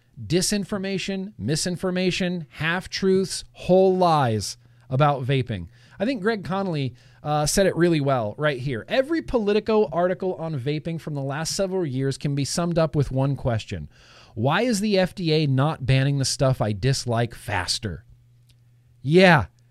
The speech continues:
spot on. And the King era, and in the King era, we're talking about Brian King, expect nothing about his role in causing a record number of Americans to have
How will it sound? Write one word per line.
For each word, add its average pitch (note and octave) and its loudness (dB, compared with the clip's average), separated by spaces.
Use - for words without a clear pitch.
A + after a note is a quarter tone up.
spot - 4
on. B2+ 0
And F#3+ -2
the E3+ -2
King E4 4
era, A#2 -2
and F3+ 2
in B3 -2
the F#3+ -4
King C4+ 2
era, E3+ 4
we're D3 2
talking E3 0
about D3 4
Brian D#3+ 0
King, G#2+ -4
expect A3 -2
nothing A#3 -2
about G#3 0
his F3 0
role F3+ 6
in E3+ -4
causing E3 0
a D3 -2
record F3 0
number E3+ 2
of C#3+ -2
Americans C#3 -2
to C3 -2
have C3 -2